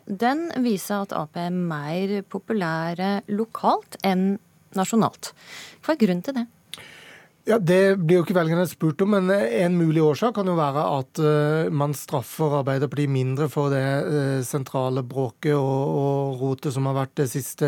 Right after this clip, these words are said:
Speaker 2: eh, året, eh, når man spør om kommunevalg, og det er den lokale ordføreren man, man kanskje skal stemme på, og ikke Arbeiderpartiets, eh, stortingsrepresentanter. Eh, men så ligger Arbeiderpartiet likevel an til å gjøre et av sine, sine dårligere,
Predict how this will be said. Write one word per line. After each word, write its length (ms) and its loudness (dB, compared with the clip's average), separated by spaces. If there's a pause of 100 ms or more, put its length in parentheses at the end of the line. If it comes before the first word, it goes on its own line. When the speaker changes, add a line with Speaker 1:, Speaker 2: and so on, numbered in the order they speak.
(120)
Speaker 2:
eh, 400 0
året, 560 4 (460)
eh, 180 4
når 220 4
man 100 0
spør 320 -2
om 160 0
kommunevalg, 560 0
og 80 2
det 80 2
er 80 0
den 140 0
lokale 420 -2
ordføreren 480 -2
man, 320 -2
man 280 -2 (200)
kanskje 220 -4
skal 180 -6
stemme 320 -2
på, 80 0
og 320 4
ikke 320 0 (380)
Arbeiderpartiets, 840 -2
eh, 400 2
stortingsrepresentanter. 1200 0 (400)
Eh, 320 6
men 240 4
så 160 6
ligger 540 2
Arbeiderpartiet 580 0
likevel 580 0
an 220 0
til 140 0
å 80 2
gjøre 180 0
et 160 -6
av 80 -4
sine, 480 -2
sine 320 -2
dårligere, 560 0